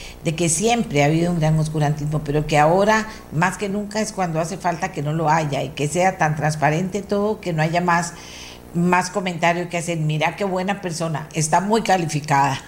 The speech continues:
¿Me explico, Eduardo? Cuando hay ese oscurantismo y usted lo, lo señala de alguna manera,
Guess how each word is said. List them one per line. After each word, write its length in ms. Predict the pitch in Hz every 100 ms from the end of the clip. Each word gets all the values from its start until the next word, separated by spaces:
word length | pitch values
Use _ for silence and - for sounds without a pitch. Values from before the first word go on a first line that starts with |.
| - -
¿Me 60 |
explico, 520 | 151 156 208 208 143 -
Eduardo? 360 | 160 202 202 - - - - -
Cuando 240 | 165 175
hay 160 | 180 190
ese 160 | 196
oscurantismo 760 | 196 - 202 202 165 202 196 202
y 100 | 190
usted 260 | 160 175
lo, 200 | 170 -
lo 200 | 143 156
señala 420 | 151 151 160 170 175
de 120 | 180
alguna 300 | 170 156 160
manera, 460 | 175 180 156 127